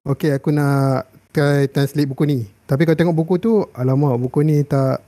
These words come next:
mana tak sehaluan dengan kau. Adakah kau akan try untuk menolak ke, mengubah macam mana? Ha.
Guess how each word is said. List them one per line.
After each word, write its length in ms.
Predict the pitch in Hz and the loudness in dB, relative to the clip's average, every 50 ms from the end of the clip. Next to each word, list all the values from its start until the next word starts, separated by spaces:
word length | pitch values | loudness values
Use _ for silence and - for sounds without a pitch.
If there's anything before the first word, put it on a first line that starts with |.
| - | -4
mana 160 | 147 151 151 | -2 -2 -2
tak 240 | 143 - 147 - - | 0 -2 -4 -8 -8
sehaluan 960 | - - - - - - - - 165 170 175 175 - - - 156 127 120 120 | -12 -16 -10 -8 -8 -8 -4 -4 0 0 0 0 -2 -2 -4 -4 -4 -4 -12
dengan 440 | _ _ - - 151 - 170 - 170 160 | _ _ -20 -20 -12 -12 -4 -2 -2 0
kau. 320 | 170 170 151 139 131 143 | 2 2 2 2 2 2
Adakah 400 | 143 147 170 180 180 - 214 196 | 2 2 2 0 2 0 0 0
kau 160 | 196 - 196 190 | 0 0 0 2
akan 480 | 190 185 170 - 190 180 175 160 156 151 - | 2 0 0 0 0 0 0 0 -4 -4 -2
try 560 | 180 160 175 170 170 165 165 160 156 143 - _ - - - - | 0 2 2 2 2 2 2 2 0 0 -4 _ -18 -20 -14 -4
untuk 720 | 151 151 160 151 - 170 156 156 151 147 139 135 135 143 | -2 -2 -2 0 0 0 0 2 2 2 0 -2 -2 -4
menolak 640 | 143 135 139 139 143 143 143 160 160 139 - 151 156 | -4 -2 0 2 2 2 2 0 0 -2 -2 -4 -4
ke, 320 | 151 160 156 156 156 151 | -2 0 0 2 0 0
mengubah 560 | 139 139 139 139 139 143 139 139 160 147 147 147 | 0 -2 -2 -2 -2 -2 -2 0 0 2 2 0
macam 240 | 143 - 165 160 | 0 0 0 0
mana? 160 | 170 160 135 139 | 2 2 2 2
Ha. 160 | 151 170 | 2 2